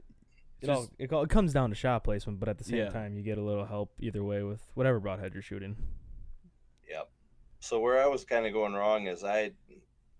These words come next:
Speaker 3: I always hug that shoulder pretty tight.
Speaker 2: Yep.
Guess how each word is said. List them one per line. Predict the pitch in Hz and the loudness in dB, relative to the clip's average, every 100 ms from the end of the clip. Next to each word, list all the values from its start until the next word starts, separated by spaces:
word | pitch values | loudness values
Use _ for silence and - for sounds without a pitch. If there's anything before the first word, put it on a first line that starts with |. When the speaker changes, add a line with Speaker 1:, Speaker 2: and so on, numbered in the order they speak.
| _ _ - | _ _ -4
Speaker 3:
I | 104 107 101 - - | 0 0 -2 -12 -6
always | 98 104 110 95 - - - | -2 -2 -2 -6 -12 -16 -18
hug | - 101 107 92 | -8 -4 -2 -2
that | 92 78 | -4 -4
shoulder | - 95 95 92 107 85 - - - _ _ _ _ _ _ _ _ _ - | -4 -2 -2 -2 -4 -6 -14 -20 -20 _ _ _ _ _ _ _ _ _ -14
pretty | - 98 | -8 -6
tight. | - - 76 - - | -6 -4 -4 -6 -8
Speaker 2:
Yep. | 110 110 | -4 -4